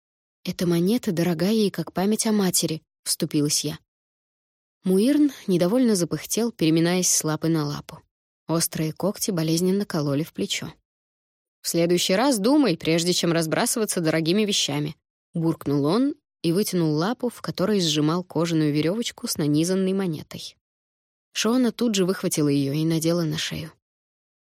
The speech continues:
Арий о чем-то спросил. Ехидный ответ Муирна не заставил себя ждать.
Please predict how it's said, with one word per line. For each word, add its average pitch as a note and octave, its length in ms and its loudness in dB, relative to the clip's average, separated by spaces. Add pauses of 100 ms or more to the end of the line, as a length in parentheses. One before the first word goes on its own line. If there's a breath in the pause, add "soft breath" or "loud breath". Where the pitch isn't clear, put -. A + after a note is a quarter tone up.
(240)
Арий A#3+ 320 0
о G#3+ 40 -4
чем-то A3 320 -4
спросил. - 540 -4 (680)
Ехидный E3+ 520 0
ответ E3 260 -2
Муирна G3 580 2
не E3+ 140 2
заставил D#3 420 -2
себя D#3 240 -4
ждать. D#3 380 -8